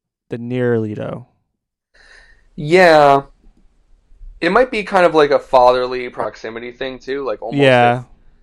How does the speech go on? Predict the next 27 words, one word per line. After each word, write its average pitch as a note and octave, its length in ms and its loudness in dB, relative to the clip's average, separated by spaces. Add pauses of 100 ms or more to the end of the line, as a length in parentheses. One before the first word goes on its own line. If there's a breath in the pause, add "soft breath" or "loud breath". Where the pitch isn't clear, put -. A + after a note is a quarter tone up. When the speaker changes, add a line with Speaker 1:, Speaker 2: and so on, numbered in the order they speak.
(560)
Speaker 2:
if, A#2+ 200 -6
if - 280 -20 (420)
Monio C3+ 1000 -8
were D3 160 -10
nearer D3 340 -6
to D#3 240 -12
her, D#3 280 -10
that, A2 160 -8
like, G#2 200 -12
maybe A2+ 300 -16
he A#2 340 -16
personally A#2 760 -10
could A2 240 -8
try G2+ 200 -8
and G#2 120 -18
protect - 600 -12
her G#2+ 320 -4
Speaker 1:
That's C#3 260 -2
true. B2 160 -4
Speaker 2:
better. A2+ 440 -4 (180)
Speaker 1:
Mm-hmm. B2+ 300 -12 (2000)
Speaker 2:
But, B2 520 2 (340)
yeah, D3 440 2
there, B2 240 2
there B2 160 0
is C#3 380 -4
that, A#2 360 -4